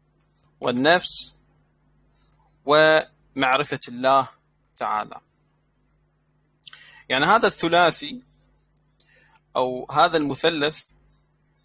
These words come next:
نقدر نسميه معرفة الله تعالى ومعرفة النفس ومعرفة التاريخ، هو ما يميز المنهج القرآني الذي يعمل على بناء الفكرة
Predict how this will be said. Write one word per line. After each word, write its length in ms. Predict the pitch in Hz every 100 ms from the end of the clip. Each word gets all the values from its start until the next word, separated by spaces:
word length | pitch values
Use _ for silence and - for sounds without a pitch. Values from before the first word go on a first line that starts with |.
| _
نقدر 220 | 135 131
نسميه 480 | 135 135 135 135 143
معرفة 420 | 151 120 131 135 -
الله 280 | 123 131 127
تعالى 640 | - 113 120 147 165 202 _ _ _ _ _ _ _ _ _
ومعرفة 1200 | - 123 123 120 120 - _ - 117 117 123 120 117
النفس 600 | 117 131 156 160 - - _ -
ومعرفة 500 | 131 120 131 - 139
التاريخ، 720 | _ - 120 123 160 160 - _ _ _ - - 226
هو 420 | 247 196 190 -
ما 260 | - 143 151
يميز 840 | 147 143 175 175 160 156 147 - 143
المنهج 600 | 135 147 160 139 143 - -
القرآني 880 | - - - 151 147 143 151 190 - _ _ _ _ _ _ 120
الذي 320 | 135 135 160
يعمل 520 | 220 170 175 180 180
على 360 | - 139 135 131
بناء 520 | 135 135 160 175 - _ 139
الفكرة 720 | 127 - 185 - 160 165